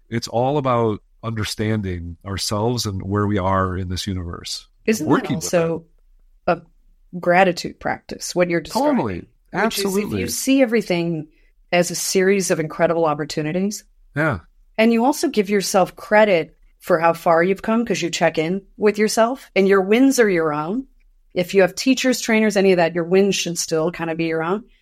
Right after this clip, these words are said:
Speaker 1: Yeah.
Speaker 2: Like yesterday with the dog, I'm like, you know, with my last dog, Henry the eighth, if this had been happening, I would have panicked. I would have taken him to the vet right away to abate my anxiety, right? And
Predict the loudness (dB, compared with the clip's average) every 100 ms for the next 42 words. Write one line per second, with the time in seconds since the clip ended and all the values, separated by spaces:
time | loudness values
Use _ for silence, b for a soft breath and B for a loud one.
0 | _ -2 2 4 4 4 2 2 2 2
1 | 2 2 2 2 -2 _ _ _ _ _
2 | 0 0 0 2 2 4 2 0 0 -2
3 | -2 -6 -10 -6 -4 -4 -4 -6 -10 _
4 | _ _ _ -4 0 0 2 2 2 0
5 | -4 -2 -2 0 0 -2 -4 -2 -2 -2
6 | -4 -4 -4 -4 -6 -2 0 2 2 0
7 | 2 0 0 -2 -2 0 2 2 0 -2
8 | 2 2 2 0 -4 -4 -6 -8 -8 _
9 | _ _ _ -4 0 2 2 2 0 0
10 | 0 -4